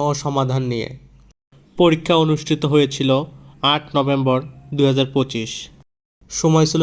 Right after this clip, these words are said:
ষাট মিনিট, পূর্ণমান ছিল আশি। এক নাম্বার, if a man is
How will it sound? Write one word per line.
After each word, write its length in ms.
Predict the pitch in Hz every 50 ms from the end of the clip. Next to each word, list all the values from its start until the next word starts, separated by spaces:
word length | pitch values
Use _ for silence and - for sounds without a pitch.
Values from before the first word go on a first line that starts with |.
| 160 156 -
ষাট 200 | - 151 147 143 147 -
মিনিট, 240 | 143 135 131 131 127 - - - - - - - - - - _ _ _
পূর্ণমান 440 | - 156 147 139 135 131 131 135 127 123
ছিল 140 | - 131 123 127 127 151 160 - - - - - 131
আশি। 260 | 131 - - 123 110 113 123 - - - - _ _ _ _ _ _ _ _ _ _ _ _ _ _ _ _ _ 156 156
এক 60 | 151 - 156 156
নাম্বার, 300 | 147 139 131 127 120 117 127 - - - - - - - - 180
if 100 | 160 165 - 165 160
a 20 | 156 147 143
man 160 | 143 143 143 151 156 151
is 100 | 143 139